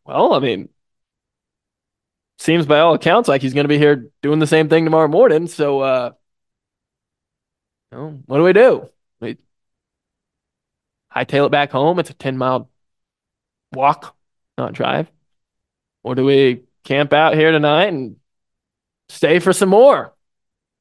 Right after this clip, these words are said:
And so presumably it seems like a large amount of the crowd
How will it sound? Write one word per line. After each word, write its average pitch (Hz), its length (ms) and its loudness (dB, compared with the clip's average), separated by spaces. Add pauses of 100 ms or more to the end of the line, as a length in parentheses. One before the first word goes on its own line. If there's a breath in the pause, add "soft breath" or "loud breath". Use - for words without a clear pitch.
(720)
And 127 160 -12
so 131 520 -2
presumably 160 520 4
it 127 80 0
seems 143 260 -4
like 151 400 -2 (480)
a 127 80 -6
large 151 320 0
amount 160 180 -2
of 156 40 0
the 151 120 -8
crowd 196 440 0